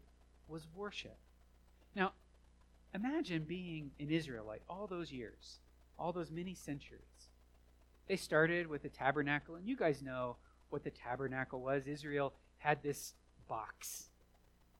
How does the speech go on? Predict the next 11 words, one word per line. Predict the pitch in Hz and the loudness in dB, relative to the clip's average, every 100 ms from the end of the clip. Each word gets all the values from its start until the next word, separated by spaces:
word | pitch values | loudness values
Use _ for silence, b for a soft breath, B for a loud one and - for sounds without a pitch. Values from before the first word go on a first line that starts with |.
| - - - | -20 -8 -4
That's | - 156 | -4 -2
what, | 139 131 - - - | -2 -4 -12 -20 -20
that's | 139 | 0
what | 170 | 6
it | 180 | 12
is, | 233 160 139 | 12 12 12
uh, | 135 139 | 6 4
uh, | 135 - - - | -2 -6 -12 -2
the, | 147 | 0
the | 143 175 220 | 6 10 12
ark. | 175 127 - | 12 12 8